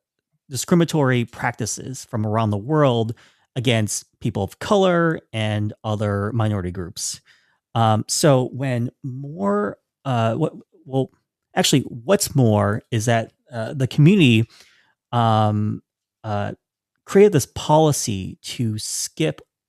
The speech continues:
all financial service deals related to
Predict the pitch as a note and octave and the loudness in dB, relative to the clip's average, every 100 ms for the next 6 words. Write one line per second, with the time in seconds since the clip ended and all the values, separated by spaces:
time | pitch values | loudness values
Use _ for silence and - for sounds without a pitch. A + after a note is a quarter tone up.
0 | _ C3 C#3+ F#3+ G3+ F3+ D3+ C#3 - A#2+ | _ 0 4 4 4 2 4 2 0 -4
1 | - C#3 C3 A#2+ - A#2+ G2+ E3+ - C#3+ | 0 2 2 0 -2 -10 -12 -10 -10 -10
2 | - - _ _ _ _ - A2 G#2+ A#2 | -12 -14 _ _ _ _ -4 0 2 4
3 | C#3 E3 F3 - - C#3 B2 B2 | 6 6 4 0 0 2 4 0